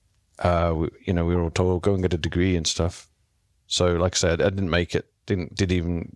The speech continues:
you know, I, I went off and got a degree in the U K. Uh, one of the big primary, uh, functions in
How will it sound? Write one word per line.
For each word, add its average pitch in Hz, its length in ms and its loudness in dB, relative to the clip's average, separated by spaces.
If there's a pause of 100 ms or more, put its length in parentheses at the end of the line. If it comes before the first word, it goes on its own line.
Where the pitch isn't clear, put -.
(140)
you - 120 -8
know, - 80 -4 (460)
I, 92 80 4 (140)
I - 20 2
went 98 180 2
off 95 220 0
and 95 420 0
got 95 140 4
a 92 80 2
degree 90 500 2 (680)
in 110 100 2
the 101 80 2
U 123 160 4
K. 98 420 2
Uh, 85 320 2
one 98 160 2
of 92 60 2
the 90 60 2
big 98 220 0
primary, 101 440 0 (280)
uh, 82 140 -4
functions 92 540 -2
in 87 240 -2